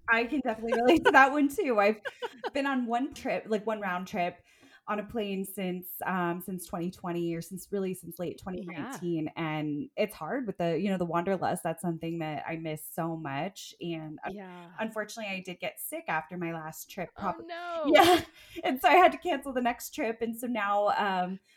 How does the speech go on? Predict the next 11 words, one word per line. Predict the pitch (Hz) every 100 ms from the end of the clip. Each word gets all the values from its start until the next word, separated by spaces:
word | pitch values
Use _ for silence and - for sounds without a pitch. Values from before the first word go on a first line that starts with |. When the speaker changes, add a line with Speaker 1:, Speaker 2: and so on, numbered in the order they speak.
| _
Speaker 1:
hoping | - 392 440 311 294 -
to, | 233 196 180 233
hoping | 294 285
to | 254
plan | - 220 233 285 269
some | 190
things | 170 156 147 165 -
soon, | 226 233 190 147
but | 135 -
it | 202
is, | 214